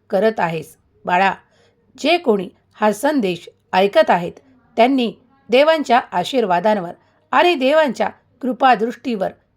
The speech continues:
निरंतर विश्वास ठेवा, कारण आता तुमच्यासोबत शुभच शुभ घडणार आहे. बाळा, स्वतःवर प्रेम करणे शिक आणि खूप काही असे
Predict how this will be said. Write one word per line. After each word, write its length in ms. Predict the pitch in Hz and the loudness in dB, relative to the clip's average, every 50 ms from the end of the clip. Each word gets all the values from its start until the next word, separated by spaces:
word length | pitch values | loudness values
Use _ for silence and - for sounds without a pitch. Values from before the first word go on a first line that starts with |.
| _ _ - | _ _ -4
निरंतर 580 | 247 277 294 320 311 285 233 240 214 247 277 | -2 0 0 0 0 0 2 2 2 2 2
विश्वास 560 | 233 202 226 202 - 240 208 196 190 185 - - | 0 -4 -6 -6 -4 -2 -2 -2 -2 -2 -6 -10
ठेवा, 280 | - 196 180 175 - - _ _ _ _ _ _ - | -10 -8 -6 -8 -8 -10 _ _ _ _ _ _ -4
कारण 240 | - 190 190 185 202 - - | -2 -2 0 -2 -4 -6 -4
आता 380 | 208 220 226 220 220 190 180 185 - _ _ _ _ _ - | -2 0 0 0 0 -2 -4 -4 -6 _ _ _ _ _ -10
तुमच्यासोबत 840 | 320 330 330 285 - 349 349 339 339 285 240 247 214 220 185 - - _ _ _ _ _ _ _ | -8 -8 -6 0 2 2 2 2 0 0 0 0 2 0 0 -2 -4 _ _ _ _ _ _ _
शुभच 580 | - - 320 294 262 254 277 208 208 - - _ _ _ _ - | -12 -8 -6 -2 0 0 0 0 -2 -4 -10 _ _ _ _ -18
शुभ 320 | - - 330 330 269 262 226 247 294 294 - _ _ _ _ _ _ _ _ - - | -12 -8 -6 -4 0 0 0 0 0 -2 -8 _ _ _ _ _ _ _ _ -4 0
घडणार 420 | 240 247 220 196 233 254 262 233 | 0 2 2 2 2 2 2 2
आहे. 260 | 202 180 151 165 175 - _ _ _ _ _ | 0 -2 -4 -6 -12 -16 _ _ _ _ _
बाळा, 380 | - 185 190 175 185 202 190 - - _ _ _ _ _ _ _ - | -6 -2 0 0 2 2 0 -2 -6 _ _ _ _ _ _ _ -18
स्वतःवर 640 | - - 302 302 302 302 349 320 330 330 269 214 185 - - _ _ _ _ - | -6 0 0 0 0 2 2 2 2 2 0 -2 -4 -6 -10 _ _ _ _ -2
प्रेम 280 | 262 269 294 311 330 | 0 0 0 0 -4
करणे 440 | 320 - - 226 214 214 208 220 202 | -6 -4 -2 0 0 0 -2 -2 -4
शिक 240 | - - 196 170 170 - _ _ _ _ _ _ _ - | -6 -8 -10 -12 -12 -16 _ _ _ _ _ _ _ -2
आणि 360 | 220 226 254 262 254 208 202 - _ _ _ _ _ _ _ | 0 2 2 2 0 -2 -4 -8 _ _ _ _ _ _ _
खूप 400 | - - 330 381 381 370 - - | -4 0 0 0 0 -2 -4 0
काही 320 | - 262 240 247 240 185 - _ _ _ _ _ _ _ 208 | 2 2 4 2 0 -2 -8 _ _ _ _ _ _ _ 2
असे 500 | 220 233 220 - 277 226 170 - - | 2 2 2 0 -2 -2 -2 -4 -8